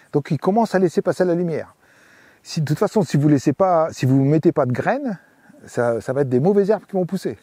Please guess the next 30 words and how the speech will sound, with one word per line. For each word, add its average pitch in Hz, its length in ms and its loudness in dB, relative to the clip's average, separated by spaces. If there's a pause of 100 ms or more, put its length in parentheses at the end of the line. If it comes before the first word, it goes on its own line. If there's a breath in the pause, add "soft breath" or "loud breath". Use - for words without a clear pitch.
(140)
<laughs> - 680 -6
La 117 120 0
nature, 131 340 -2
elle, 123 240 -2
elle, 120 220 0
elle 110 220 0
va 113 160 0
tout 135 160 -2
de - 80 -10
suite, 202 200 -2
il 143 60 -4
y 131 40 2
a - 20 2
de 117 60 0
la 113 60 2
lumière, 156 300 -4
hop, 165 180 -10
on 107 300 -12
déclenche 120 380 -6
la 123 60 -6
germination. 123 480 -10 (760 loud breath)
<clears throat> 185 40 0 (1700 loud breath)
Et, 135 100 0
euh, 101 1120 2
et 113 40 0
donc 143 140 2
c'est 143 100 -4
pour 127 160 -4
ça 185 140 0
que 107 800 2